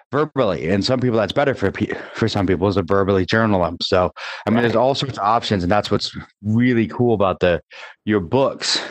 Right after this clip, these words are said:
Speaker 1: is the way that you can journal,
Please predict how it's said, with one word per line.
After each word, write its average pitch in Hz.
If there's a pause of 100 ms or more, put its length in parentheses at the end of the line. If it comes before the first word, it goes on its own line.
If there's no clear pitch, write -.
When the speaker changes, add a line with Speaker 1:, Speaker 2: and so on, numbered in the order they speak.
(120)
Speaker 1:
is 104
the 107
way 101
that 98
you 98
can 95
journal, 95